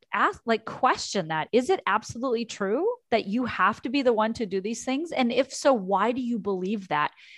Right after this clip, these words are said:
And that's where you get into that deeper belief system of, like, what do I believe about my role as a wife, or my role as a mother, or my role as a spouse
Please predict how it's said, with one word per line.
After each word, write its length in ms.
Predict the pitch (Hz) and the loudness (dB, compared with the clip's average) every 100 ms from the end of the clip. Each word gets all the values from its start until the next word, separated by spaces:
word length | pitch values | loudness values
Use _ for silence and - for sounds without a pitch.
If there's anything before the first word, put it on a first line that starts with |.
| - | 0
And 220 | 202 202 | 0 4
that's 320 | 185 254 - | 4 4 2
where 80 | 359 | 0
you 160 | 302 294 | 0 0
get 240 | 214 226 | 2 4
into 300 | 214 226 247 | 2 0 2
that 260 | 208 190 180 | 4 2 0
deeper 300 | 220 220 208 | -6 -2 -2
belief 400 | 196 185 190 202 | -2 -2 -2 -4
system 440 | - 185 - 185 | -4 -4 -2 -4
of, 160 | 180 170 | -2 2
like, 240 | 180 175 - - _ | 2 0 -6 -20 _
what 100 | 254 | 4
do 140 | 403 | 6
I 120 | 415 349 | 6 6
believe 460 | 262 254 311 311 | 4 4 4 4
about 320 | 226 208 196 | 4 4 4
my 140 | 196 190 | 4 0
role 320 | 185 180 180 | 2 2 2
as 100 | 170 | -2
a 80 | 185 | -2
wife, 380 | 170 165 165 185 | -2 -2 -4 -4
or 60 | |
my 160 | 180 180 | -2 0
role 340 | 185 185 175 | 4 4 6
as 120 | 170 | 4
a 60 | 175 | 0
mother, 380 | 170 165 160 165 | -2 -2 0 -2
or 80 | 165 | -2
my 140 | 170 | -4
role 300 | 170 170 170 | 0 2 4
as 140 | 165 | 2
a 60 | 170 | -2
spouse 560 | - 165 165 165 - | -4 0 0 0 -6